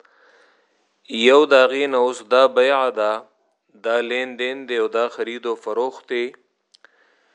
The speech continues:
بعض اوقات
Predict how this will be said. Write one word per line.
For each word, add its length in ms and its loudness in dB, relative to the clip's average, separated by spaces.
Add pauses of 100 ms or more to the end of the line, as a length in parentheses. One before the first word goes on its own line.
(1600)
بعض 380 2
اوقات 500 -2